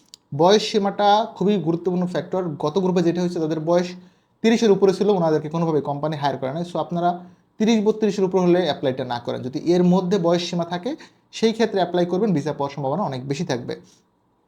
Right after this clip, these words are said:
কোম্পানির নাম তো already বলে ফেললাম, ক্যারি ফরেন নানা হাইপার মার্কেট। ডেলিগেট প্রতীক ইন্টারভিউ পয়লা ডিসেম্বর দুই হাজার চব্বিশ।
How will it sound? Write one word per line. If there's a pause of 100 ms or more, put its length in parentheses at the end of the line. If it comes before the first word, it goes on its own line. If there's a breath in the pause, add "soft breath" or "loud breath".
(360)
কোম্পানির
নাম
তো
already
বলে
ফেললাম,
ক্যারি
ফরেন
নানা
হাইপার
মার্কেট। (440 loud breath)
ডেলিগেট
প্রতীক
ইন্টারভিউ
পয়লা
ডিসেম্বর
দুই
হাজার
চব্বিশ।